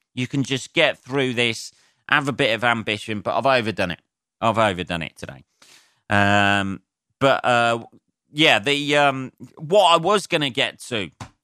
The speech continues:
other than this ice cream stuff, um, was, uh,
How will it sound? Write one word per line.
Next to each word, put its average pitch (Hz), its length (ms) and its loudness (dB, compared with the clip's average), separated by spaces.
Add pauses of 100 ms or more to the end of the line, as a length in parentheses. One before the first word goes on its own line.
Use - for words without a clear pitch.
(460)
other 139 280 2
than 120 240 -4
this 110 200 -4
ice 101 280 -2
cream 87 280 -8
stuff, - 300 -18 (640)
um, 95 520 0 (840)
was, 120 500 0
uh, 113 400 2